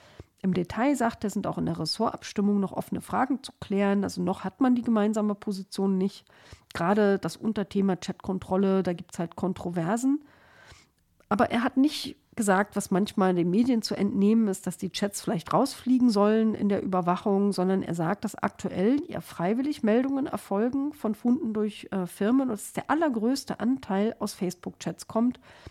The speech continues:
Man könne also auf die Chats nicht verzichten. Auch auf Grooming könnte man als Thema nicht verzichten, obwohl in der Debatte immer wieder darauf hingewiesen wird, dass da die Fehlerquoten durch den Einsatz künstlicher Intelligenz am allerhöchsten sind,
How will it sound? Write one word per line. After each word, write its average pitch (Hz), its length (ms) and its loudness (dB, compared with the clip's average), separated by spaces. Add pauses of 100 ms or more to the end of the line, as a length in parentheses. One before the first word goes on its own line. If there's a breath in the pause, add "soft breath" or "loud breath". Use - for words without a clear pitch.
Man 190 160 0
könne 240 260 4
also 196 200 0
auf 180 120 -4
die - 140 -10
Chats - 320 -6
nicht 190 140 -6
verzichten. 285 680 -2 (320 loud breath)
Auch 202 120 -2
auf 175 220 -2
Grooming 262 500 6
könnte 254 280 0
man 233 200 0
als - 240 -8
Thema 233 300 2
nicht 202 200 -2
verzichten, - 880 -6
obwohl 208 500 2 (480 loud breath)
in 202 120 2
der 190 100 4
Debatte 190 380 2
immer 196 240 2
wieder 185 180 -2
darauf 175 260 -2
hingewiesen 185 600 -2
wird, 175 180 -4
dass - 140 -8
da 175 180 0
die 196 140 -4
Fehlerquoten 190 720 -2
durch 175 240 -6
den 175 100 -4
Einsatz 190 400 -4
künstlicher - 560 -6
Intelligenz 180 560 -4
am 175 120 -4
allerhöchsten 185 640 -2
sind, 185 340 0